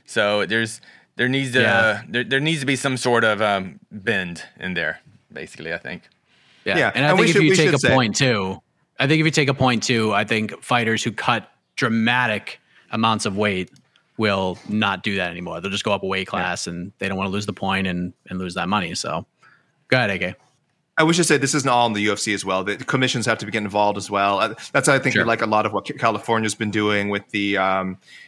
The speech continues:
Speaker 3: uh, you know, measuring the fight night weights and, you know, uh, telling them, like, "Okay, well, we think you should move up. We're not, like, saying, you know, we can't force you to," and things like that. Uh, that's right. Dan-, Daniel Poten mentioned it was, it was Israel Adesanya who
Speaker 2: Mm-hmm.
Speaker 3: said, uh, they should do ninety percent. He was very upset about, uh, his teammate Shane Young having to fight, uh,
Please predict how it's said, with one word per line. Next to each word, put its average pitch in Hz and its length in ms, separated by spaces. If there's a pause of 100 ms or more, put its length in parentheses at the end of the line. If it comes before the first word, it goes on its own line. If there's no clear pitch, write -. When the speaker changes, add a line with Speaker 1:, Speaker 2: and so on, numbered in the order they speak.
(140)
Speaker 3:
uh, 92 280
you 113 60
know, 104 120
measuring 107 500
the 98 100
fight 110 260
night 110 220
weights 107 640
and, 95 300
you 107 120
know, 95 200 (100)
uh, 95 280 (180)
telling 104 260
them, 101 180
like, 95 160
"Okay, 107 160
well, 98 120
we 101 100
think 101 200
you 101 60
should 95 140
move 92 220
up. 113 320
We're 104 80
not, 101 180
like, 98 140
saying, 95 240
you 101 120
know, 95 60
we 98 80
can't 104 240
force 113 220
you 107 80
to," 107 320
and 98 80
things 101 120
like 98 140
that. 98 280 (260)
Uh, 123 160
that's 127 160
right. 110 100
Dan-, 123 200 (100)
Daniel 127 220
Poten 113 280
mentioned 98 260
it 101 40
was, 101 160
it 113 80
was 104 200
Israel 104 300
Adesanya 92 440
who 90 60
Speaker 2:
Mm-hmm. 95 40
Speaker 3:
said, 87 280
uh, 82 260 (340)
they 92 120
should - 140
do 90 60
ninety 87 180
percent. - 200
He 127 60
was 127 80
very 120 140
upset 101 340
about, 92 160
uh, 90 180
his 101 180
teammate 95 280
Shane 107 280
Young 85 240
having 90 200
to 90 80
fight, 85 300
uh, 82 260